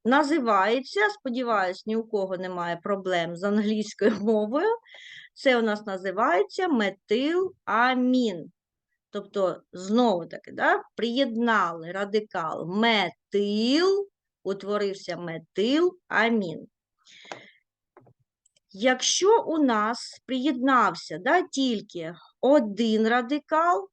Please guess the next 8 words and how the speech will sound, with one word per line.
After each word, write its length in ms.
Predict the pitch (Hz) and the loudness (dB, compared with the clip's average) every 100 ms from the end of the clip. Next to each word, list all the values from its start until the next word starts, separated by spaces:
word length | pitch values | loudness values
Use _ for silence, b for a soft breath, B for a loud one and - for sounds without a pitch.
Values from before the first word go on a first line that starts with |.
| _ | _
залишилося 880 | 185 240 262 254 214 220 202 202 208 | -6 -4 -2 -2 -4 -4 -4 -6 -10
два 320 | 196 208 196 | -4 0 0
гідрогена, 800 | 180 165 170 170 208 294 370 381 - b b _ | -2 -8 -10 -6 0 0 2 0 -2 b b _
то 80 | 226 | -4
це 200 | 226 233 | 0 0
називаються 800 | 220 190 196 226 277 302 330 339 - | 0 -2 -2 2 2 0 -4 -6 -4
первинні 1040 | 254 233 220 185 175 202 254 302 320 320 311 - | 2 4 2 -2 -4 -2 -2 -2 -4 -4 -6 -4
аміни. 720 | 233 240 233 208 180 165 | 0 2 2 0 -4 -10